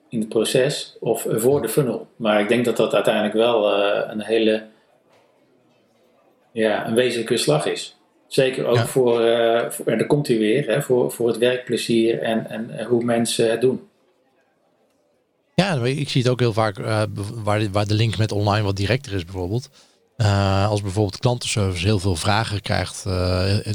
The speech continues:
Speaker 2: over, over iets. Eh, en dat je, I don't know, al-, als twintig procent van de vragen over iets gaat, dat je makkelijk online kan, al kan afvangen. Eh, dat zij veel meer tijd overhouden om wat anders te doen.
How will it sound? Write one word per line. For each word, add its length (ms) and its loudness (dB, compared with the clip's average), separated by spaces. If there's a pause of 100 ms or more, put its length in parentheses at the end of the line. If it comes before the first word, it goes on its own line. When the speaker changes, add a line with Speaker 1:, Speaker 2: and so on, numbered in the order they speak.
(200)
Speaker 2:
over, 380 -2
over 260 0
iets. 380 -2 (600)
Eh, 760 2
en 100 0
dat 180 0
je, 280 2
I 120 0
don't 40 0
know, 200 0
al-, 180 0
als 200 0
twintig 260 0
procent 240 -2
van 100 0
de 60 0
vragen 240 -2
over 160 -4
iets 120 -2
gaat, 180 0
dat 120 -2
je 60 2
makkelijk 400 0
online 340 2
kan, 160 -2
al 140 2
kan 160 0
afvangen. 520 -2 (480)
Eh, 260 2
dat 120 0
zij 200 0
veel 140 0
meer 120 2
tijd 220 0
overhouden 440 0
om 80 0
wat 100 2
anders 220 -2
te 60 -10
doen. 260 -8